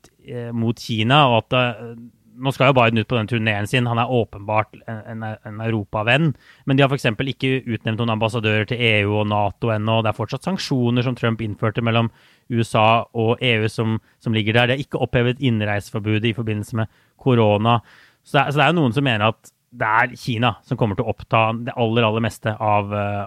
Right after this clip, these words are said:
av amerikanernes, eh, oppmerksomhet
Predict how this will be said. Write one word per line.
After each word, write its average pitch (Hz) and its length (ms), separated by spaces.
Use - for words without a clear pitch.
av 104 180
amerikanernes, 101 640
eh, 101 400
oppmerksomhet 107 800